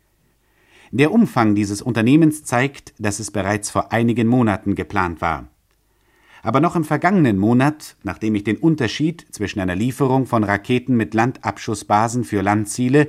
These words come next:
und dem Vorhandensein defensiver Flugzeugabwehrraketen gemacht hatte, hat die sowjetische Regierung öffentlich am elften September erklärt,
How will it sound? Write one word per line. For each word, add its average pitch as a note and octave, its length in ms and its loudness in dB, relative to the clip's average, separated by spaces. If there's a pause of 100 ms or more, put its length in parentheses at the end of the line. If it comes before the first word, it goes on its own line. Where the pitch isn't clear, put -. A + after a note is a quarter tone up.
(380)
und D#3 200 2
dem F3 120 4
Vorhandensein B2+ 920 0
defensiver D3 640 2
Flugzeugabwehrraketen A2 1500 -2
gemacht A#2 380 0
hatte, D3 280 2 (460)
hat G#3 160 -2
die C#3 60 -2
sowjetische D#3+ 640 0
Regierung C#3+ 600 -2 (120)
öffentlich F#3 640 -2
am F#3 260 -2
elften D3 400 0
September C3 480 0
erklärt, A#2+ 520 -2